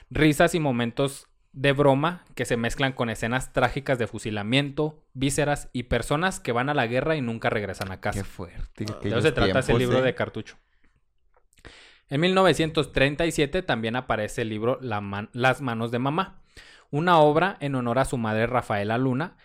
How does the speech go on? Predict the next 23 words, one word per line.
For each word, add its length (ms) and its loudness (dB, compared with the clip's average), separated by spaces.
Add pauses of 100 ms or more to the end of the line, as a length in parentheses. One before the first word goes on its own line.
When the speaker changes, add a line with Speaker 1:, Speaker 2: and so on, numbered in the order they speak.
(140)
Speaker 1:
en 140 0
la 160 2
que 100 2
la 160 4
calidez 420 4
de 80 2
los 160 0
recuerdos 640 2
se 160 -2
entrelaza 560 2
con 160 0
la 140 0
tragedia 440 0
de 100 2
la 100 -2
historia 360 -6
colectiva. 500 -4 (1200)
Posteriormente, 880 4 (160)
<clears throat> 580 0
en 160 2
mil 120 2
novecientos 480 2
cuarenta 580 0